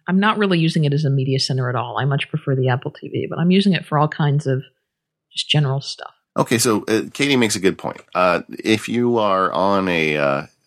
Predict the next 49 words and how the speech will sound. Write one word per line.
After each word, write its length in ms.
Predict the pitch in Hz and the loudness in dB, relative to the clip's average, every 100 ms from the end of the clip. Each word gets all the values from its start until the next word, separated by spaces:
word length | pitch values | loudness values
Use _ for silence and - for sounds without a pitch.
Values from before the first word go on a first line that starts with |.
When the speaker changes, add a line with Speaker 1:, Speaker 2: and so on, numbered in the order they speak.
| - | -6
Speaker 2:
if 220 | 87 90 | -4 0
you're 160 | 101 110 | 0 0
at 80 | 117 | 0
home 340 | 87 80 80 | 0 0 0
and 120 | 85 | -2
you've 120 | 80 | -2
got 180 | - 85 | 0 0
one 140 | 85 92 | 2 0
computer 400 | 90 87 82 76 | 0 2 2 2
plugged 320 | - 85 80 | 0 -2 0
in 180 | 78 80 | -4 -4
with 140 | 78 | -6
copper 440 | - 76 65 73 | 0 0 2 0
and 100 | 73 | 0
another 240 | 73 73 71 | 0 0 0
one 100 | 73 | 0
on 80 | 69 | 0
Wi-Fi, 640 | 65 80 82 57 57 - - - - _ | 0 0 0 -4 -4 -10 -16 -20 -20 _
AirDrop's 460 | 90 92 87 71 - | -2 2 2 0 -2
not 140 | 65 | -4
gonna 120 | 62 | -2
work. 300 | 82 80 - - | 0 0 -2 -2
And, 220 | 92 85 | -2 0
you 80 | 98 | 0
know, 60 | |
the 120 | 95 | 2
idea 200 | 101 123 | 2 0
behind 220 | 123 113 98 | 0 0 2
AirDrop, 340 | 90 82 - | 2 2 0
I 100 | 101 | 0
just 200 | 123 110 | -2 -2
used 120 | 95 | -2
it 80 | 82 | 0
last 280 | 67 76 - | 2 0 0
night 260 | 73 65 - | -4 -4 -4
'cause 200 | 71 80 | -2 2
I 120 | 78 | 2
am 160 | 78 78 | 0 -4
Speaker 1:
Mm-hmm. 220 | - 190 202 - | 0 0 0 -2
Speaker 2:
reconfiguring 1000 | 92 104 95 80 - 92 78 71 71 76 - | 0 0 0 0 0 0 0 0 -2 -6 -6
my 220 | 73 69 | -4 -4
computer, 560 | - - 92 67 69 - | -6 -2 0 0 -2 0
and 340 | 90 87 82 - - - - | 0 2 -2 -8 -20 -20 -6
I 100 | 87 | -2
needed 300 | 104 107 101 | 0 2 0
to 120 | 98 | 0
install 420 | 90 - 78 78 | 0 0 0 0
the 100 | 78 | 0
ScanSnap, 840 | 80 - 80 80 82 - 67 67 | -2 0 0 2 0 -2 0 -2